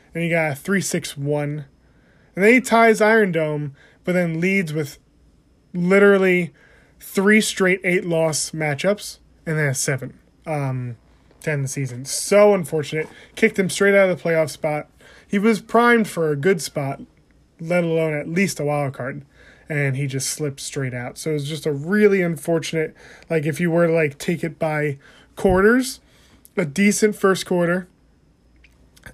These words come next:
a s-, a, a good second quarter, uh, that got him some decent wins, and on top of that, like, not losing by big even if he lost. An okay-ish third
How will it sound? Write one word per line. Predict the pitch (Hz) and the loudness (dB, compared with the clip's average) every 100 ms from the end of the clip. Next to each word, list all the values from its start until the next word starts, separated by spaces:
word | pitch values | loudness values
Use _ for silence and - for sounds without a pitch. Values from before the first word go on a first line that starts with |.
| - | -2
a | 196 | -2
s-, | - - - - | 0 -4 -8 0
a, | 202 214 | 4 4
a | 202 | 4
good | 151 139 - 208 175 139 - | 0 -4 4 6 6 0 -10
second | - - 156 147 135 | -8 -4 -4 -6 -8
quarter, | 143 - - _ _ - _ 170 | -8 -8 -14 _ _ -20 _ -4
uh, | 165 | -2
that | 156 147 | -2 0
got | 185 | -2
him | 156 156 | -2 -6
some | 151 143 | -6 -6
decent | 139 226 226 226 202 | 2 2 2 0 0
wins, | 175 190 254 247 - _ - | 0 0 0 -4 -12 _ -10
and | 180 | -4
on | 175 156 | -2 -2
top | 180 175 170 | -2 -2 -2
of | |
that, | 160 160 151 | -4 -4 -4
like, | 147 139 - _ _ _ | -4 -4 -10 _ _ _
not | 165 175 170 170 | -4 0 0 -2
losing | 165 160 156 147 143 135 135 _ - | -4 -4 -2 -2 -4 -4 -8 _ -6
by | 147 | -4
big | 143 147 139 | -2 -4 -4
even | 147 143 139 | -4 -4 -4
if | 131 | -6
he | 131 | -8
lost. | 131 143 - - _ _ _ _ _ _ _ _ - | -6 -8 -10 -18 _ _ _ _ _ _ _ _ -8
An | 190 180 - 214 | -4 -4 0 4
okay-ish | 226 247 - 226 233 226 - | 4 4 2 4 4 2 -2
third | - 214 226 247 | 0 2 4 0